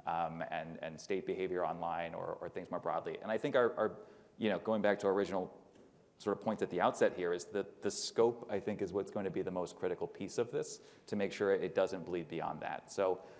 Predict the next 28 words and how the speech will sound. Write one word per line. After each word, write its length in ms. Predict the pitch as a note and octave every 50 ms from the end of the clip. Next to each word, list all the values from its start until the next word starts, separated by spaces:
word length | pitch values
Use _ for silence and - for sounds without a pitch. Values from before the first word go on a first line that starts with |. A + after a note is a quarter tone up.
| - - -
there 160 | G#2+ A#2 G#2+
certainly 380 | - - C3+ C3 A#2+ B2 A#2 A2
is 120 | G#2+ G2
an 160 | G#2 F#2+ F#2
important 460 | F#2 F#2+ F#2 - - A#2 G#2+ A2 A2+
conversation 600 | - - G#2 G2+ G2+ G#2 - - G#2 G#2 - - A2+
to 40 | F#2+
be 100 | G#2 G2
had 340 | G#2 G#2+ G#2+ A2 A#2 A#2
around 500 | - - G2 G2+ F#2+ F#2 F#2 F2+ F2+ F2+ F2 F#2+
expectations 760 | G2 F#2+ - - F#2+ F2 - - G2 F#2 - - G2 F2+
for 100 | - F#2+
responsible 460 | F#2+ F#2+ - - - F2 E2+ - G2+ F#2
behavior 400 | F2 F2+ - F#2+ F#2 F2+ F#2+ F#2
by 200 | D#2+ F2 E2+ E2+
all 300 | F2 F#2 - - - -
stakeholders 680 | - - - G#2+ G#2 - A#2+ A#2+ A#2+ C3 B2+ C3 - - -
online. 420 | C3 C3 C#3 C#3+ D3+ D3+ D#3 D#3 - - - - - - - - _ _ F#2+
Uh, 180 | F#2 F2+ G2 F2+ -
that 180 | - G2+ G2 -
takes 200 | - A2 - -
place 240 | - G#2+ G#2 F#2+ -
in 100 | G#2 F#2+
a 80 | F#2
different 420 | F2 - A2+ A2 - - A#2 G#2+ A2+
U 160 | A2+ A#2 A2+
N 140 | A2+ A2 G#2+
committee. 440 | - - G#2+ A2 A2+ C3 C#3+ C#3+